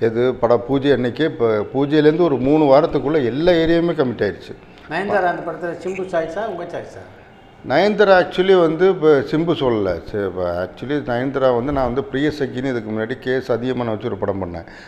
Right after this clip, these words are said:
Speaker 1: அந்த படத்துல வந்து நயன்தாரா தான் கன்ஃபார்ம் பண்ணியிருந்தோம்.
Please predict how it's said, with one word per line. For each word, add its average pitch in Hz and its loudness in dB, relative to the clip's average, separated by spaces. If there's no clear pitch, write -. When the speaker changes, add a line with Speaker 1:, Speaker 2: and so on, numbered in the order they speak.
Speaker 1:
அந்த 151 2
படத்துல 160 2
வந்து 123 -2
நயன்தாரா 131 2
தான் 143 -2
கன்ஃபார்ம் 120 -4
பண்ணியிருந்தோம். 101 -4